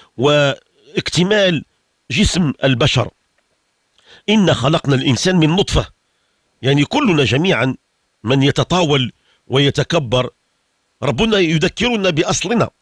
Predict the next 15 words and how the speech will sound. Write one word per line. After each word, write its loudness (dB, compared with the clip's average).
ألم 0
يكن 0
كل -6
واحد 0
منا 2
عبارة -2
عن -2
نطفة 0
خرج 0
من 0
صلب -2
أبيه؟ 0
"من 0
نطفة 0
أمشاج 0